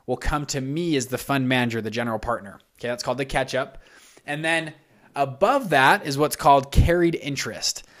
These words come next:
And, uh, this has been heavily debated about how this is taxed. Uh, you may, you might hear this on the news, how they tax carried interest.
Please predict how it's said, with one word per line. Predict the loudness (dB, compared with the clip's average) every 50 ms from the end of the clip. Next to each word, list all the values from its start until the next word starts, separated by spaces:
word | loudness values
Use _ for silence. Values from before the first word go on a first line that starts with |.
| -20 -16 _ -2
And, | 2 4 6 6 6 6 6 6 6
uh, | 6 6 6 6 4 4 4 2 0 -4 -10 -8
this | 0 4 4 6 6 4
has | 2 2
been | 4 4 4 4 4 2 -2 -6 -10 -14 -14 -8
heavily | -2 0 2 4 4 4
debated | 4 4 2 4 4 4 4 4
about | 4 4 2
how | 4 4 4
this | 4 4 2
is | 0 0
taxed. | 0 0 2 4 4 4 4 2 0 -2 -4 -4 -2
Uh, | -2 -2 -2
you | -2 0 0
may, | 0 -2
you | 0 0
might | 0 0 0 2
hear | 0 0
this | 0 0
on | -2
the | -2
news, | -2 -2 0 0 -2 -2
how | -2 -2
they | -2 -4 -4
tax | -4 -4 -4 -2 -4 -4 -6
carried | -8 -4 -2 -2 -2 -2
interest. | -4 -6 -6 -6 -6 -6 -8 -10